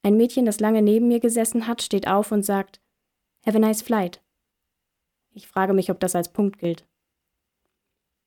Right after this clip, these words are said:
Ich warte seit fünfeinhalb Stunden.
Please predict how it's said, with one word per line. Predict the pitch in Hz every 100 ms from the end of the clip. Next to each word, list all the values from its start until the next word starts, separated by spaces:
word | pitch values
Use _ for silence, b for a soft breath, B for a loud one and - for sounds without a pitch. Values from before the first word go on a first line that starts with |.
| _ _ _ _ _
Ich | - 196
warte | 202 220 233
seit | 214 202
fünfeinhalb | - 247 226 226 226
Stunden. | - 190 180 - 170